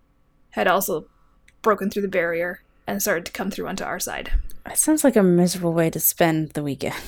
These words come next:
Speaker 2: <laughs> It was so hot.
Speaker 1: Yeah, so it was a long weekend. We had two days off of work 'cause we work Saturdays, and that's what we got to do in thirty degree heat. <sighs> So,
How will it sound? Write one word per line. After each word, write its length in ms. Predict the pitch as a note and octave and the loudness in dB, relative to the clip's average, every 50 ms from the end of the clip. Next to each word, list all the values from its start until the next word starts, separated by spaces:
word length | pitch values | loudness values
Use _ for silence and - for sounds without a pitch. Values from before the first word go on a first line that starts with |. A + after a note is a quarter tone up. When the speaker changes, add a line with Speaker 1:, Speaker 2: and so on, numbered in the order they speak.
| - - | -14 -12
Speaker 2:
<laughs> 140 | - - | -10 -8
It 100 | - - | -4 0
was 140 | G#3+ G#3+ - | 0 2 2
so 260 | - - - - - | 2 2 2 2 0
hot. 580 | - - - - - - - - - - - - _ _ _ _ _ | -4 -4 -6 -6 -6 -8 -10 -12 -12 -12 -12 -12 _ _ _ _ _
Speaker 1:
Yeah, 180 | - E4 F#4+ F#4+ | 2 4 4 4
so 220 | - - F4+ F4 | 6 6 8 6
it 40 | E4 | 6
was 120 | - C#4 | 6 6
a 60 | E4 D#4+ | 6 6
long 340 | D4 D#4 E4 E4+ F4 F4 | 8 8 8 8 8 8
weekend. 400 | D#4+ E4 D#4+ D#4+ D4 D#4 F4 E4 | 6 2 2 0 2 2 2 4
We 80 | D4+ D4+ | 6 6
had 180 | C4+ A#3+ A#3+ - | 6 4 4 2
two 200 | - - F4+ F4+ | 4 4 6 6
days 260 | F4+ E4+ E4 D#4+ D#4+ | 6 6 4 6 6
off 180 | D4+ D4+ D#4 D#4 | 6 6 6 6
of 160 | C4 B3 B3 | 4 2 2
work 420 | A#3+ C4 C#4 D4+ E4+ F#4 - - - F4+ F4+ - - - - - | 4 6 6 8 6 6 2 -2 -6 -6 -6 -6 -8 -12 -8 -4
'cause 180 | - A#3 A#3 | -4 -2 0
we 80 | A#3 A#3 | 0 0
work 140 | A#3 A#3 A#3 | 0 0 2
Saturdays, 640 | - B3 A#3+ A#3+ B3+ C4 C#4 C#4+ D#4 E4 E4 - | 4 4 6 6 4 4 2 2 0 0 0 0
and 260 | A#3+ A#3 A3+ A3+ A3+ | 0 0 0 0 -2
that's 280 | - - - D#3+ - - | -2 -2 -4 -4 -4 -6
what 80 | - - | -10 -12
we 60 | - | -14
got 160 | - - G#3 - | -16 -16 -14 -14
to 120 | - - | -14 -14
do 360 | - - F3 F3+ F3+ F3+ F3+ - - - - _ | -12 -12 -12 -12 -12 -12 -14 -16 -18 -20 -20 _
in 180 | - B3 A3+ G#3+ | -6 -4 -2 -2
thirty 240 | - A#3 A3+ G#3+ G#3 | 0 0 -2 -2 -4
degree 300 | - G3+ - - G2 F#3+ | -6 -8 -10 -10 -10 -12
heat. 320 | G3+ G#2 F2 - - - - _ _ _ _ _ _ _ _ _ _ _ _ _ _ _ _ _ _ _ _ _ - | -12 -14 -14 -12 -14 -14 -16 _ _ _ _ _ _ _ _ _ _ _ _ _ _ _ _ _ _ _ _ _ -4
<sighs> 80 | E4 D4 - - - - - - - - - - - - - _ _ _ _ _ _ _ _ _ - | -2 -2 -2 -2 -4 -6 -8 -8 -10 -12 -14 -16 -20 -20 -20 _ _ _ _ _ _ _ _ _ -4
So, 500 | - - F4+ F#4 F4+ C4 G3 C3+ - | 2 6 6 8 8 8 4 2 -2